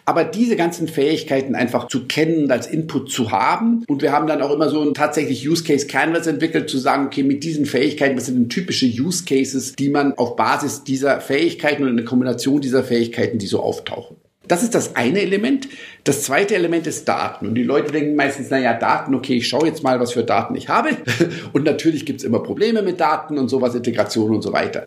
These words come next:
Aber das nächste ist natürlich immer, was für Daten kann ich eigentlich bekommen? Was ist mir sonst noch zugänglich? Und dann muss man aber auch methodisch alles Mögliche können.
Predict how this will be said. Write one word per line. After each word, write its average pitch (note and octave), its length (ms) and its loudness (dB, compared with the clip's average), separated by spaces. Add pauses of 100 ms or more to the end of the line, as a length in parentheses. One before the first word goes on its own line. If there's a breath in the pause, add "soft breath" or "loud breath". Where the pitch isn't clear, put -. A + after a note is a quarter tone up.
(100)
Aber D#3+ 360 2 (300)
das E3 200 2
nächste G3 280 2
ist F3 100 2
natürlich F3+ 540 -2
immer, D#3+ 380 0
was D3+ 220 2
für D3 120 2
Daten C#3 400 0
kann C3+ 220 0
ich B2+ 160 -2
eigentlich A2 260 0
bekommen? F3+ 540 0 (140)
Was A#2+ 220 2
ist C3+ 200 -4
mir B2 160 2
sonst A2 260 -2
noch - 160 -6
zugänglich? D#3 680 -2
Und E3+ 240 2
dann G3+ 160 2
muss A#3 160 -2
man G3 120 -4
aber D3+ 260 0
auch - 140 -2
methodisch F#3 680 0
alles A#2 240 0
Mögliche A2 460 -2
können. G#2+ 320 0